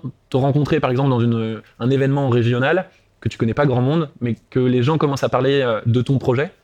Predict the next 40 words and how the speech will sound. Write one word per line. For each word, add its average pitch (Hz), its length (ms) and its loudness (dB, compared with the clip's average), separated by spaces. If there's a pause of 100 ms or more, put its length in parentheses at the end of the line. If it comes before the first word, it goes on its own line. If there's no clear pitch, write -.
(320)
que 123 80 0
les 120 120 2
directeurs 143 340 0
de 139 60 2
magasins 139 340 0
qui 123 320 0
n'ont 131 240 2
pas 156 80 0
encore 143 260 0
adopté 131 300 0
ces 131 120 -2
mé-, 120 220 -4
ces 117 240 -2
méthodes 120 420 -2 (280)
viennent 143 160 2
te 143 80 2
voir 143 180 2
et 127 60 0
disent, « 123 140 0
Ah, 151 60 4
c'est 147 140 0
toi, 170 300 4
ouais, 160 100 6
euh, 131 300 2
quand 147 160 -2
est-ce 160 100 -2
que 151 60 4
tu - 80 -14
passes 147 140 2
dans 139 60 0
mon 135 100 2
magasin ? 135 300 0
J'ai 131 80 2
vraiment 131 200 2
envie 151 100 0
de 131 60 0
mettre 131 140 -2
ça 139 60 -6
en 131 100 -4
place. 165 280 -2